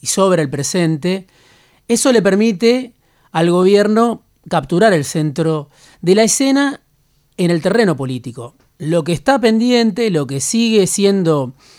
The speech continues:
un problema sin solución es la economía. Ahí el gobierno sigue haciendo agua, está todo atado con alambre, hay una recesión brutal, hay una caída de los ingresos muy profunda.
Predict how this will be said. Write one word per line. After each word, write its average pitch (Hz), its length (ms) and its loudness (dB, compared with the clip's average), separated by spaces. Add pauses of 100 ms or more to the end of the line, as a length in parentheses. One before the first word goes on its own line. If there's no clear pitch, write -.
(220)
un 165 160 -2
problema 160 420 0
sin 175 240 -2
solución 185 600 0
es 196 80 2
la 208 60 2
economía. 175 600 0 (840)
Ahí 202 580 0
el 165 140 0
gobierno 196 720 2
sigue 175 320 -4
haciendo 165 460 -2
agua, 202 440 4
está 156 300 -6
todo 156 640 -2 (720)
atado 185 400 4
con 180 140 2
alambre, 214 460 4
hay 175 60 2
una 160 120 -2
recesión 156 600 -4
brutal, 202 480 2
hay 151 100 -2
una 139 180 -6
caída 147 520 -4
de 139 100 -6
los 143 220 -8
ingresos 147 400 -6
muy 151 160 -4
profunda. 190 800 -2